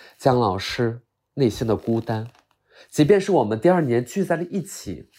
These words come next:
这一群的狂欢也只是一群人的孤单罢了。因此，刚刚的小品很好地诠释了我们为什么想要过年的内心感受，是因为我们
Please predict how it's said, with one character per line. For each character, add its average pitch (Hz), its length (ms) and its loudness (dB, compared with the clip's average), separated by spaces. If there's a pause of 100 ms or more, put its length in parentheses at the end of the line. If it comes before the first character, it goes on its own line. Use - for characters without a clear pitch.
(240)
这 143 100 0
一 127 80 2
群 117 200 -8
的 104 60 -2
狂 87 320 -10
欢 101 320 -10 (380)
也 104 120 4
只 98 220 -6
是 - 480 -6
一 113 100 -10
群 95 280 -8
人 85 180 -8
的 87 80 -8
孤 101 240 -10
单 104 300 -4
罢 92 140 -6
了。 - 340 -12 (1300)
因 107 200 0
此， - 380 -6 (260)
刚 135 160 2
刚 131 100 0
的 123 60 0
小 107 240 0
品 92 260 -6 (320)
很 175 320 4
好 185 200 2
地 120 100 0
诠 110 300 0
释 135 260 2
了 95 300 0 (180)
我 113 100 0
们 104 200 2
为 143 120 6
什 98 160 -4
么 101 60 -4
想 98 180 -8
要 87 140 -8
过 127 240 0
年 95 220 -6
的 98 80 -8
内 107 160 -8
心 104 240 -10
感 - 200 -10
受， - 380 -12 (500)
是 - 220 -4
因 98 240 -4
为 90 240 -6 (460)
我 110 120 6
们 95 460 -2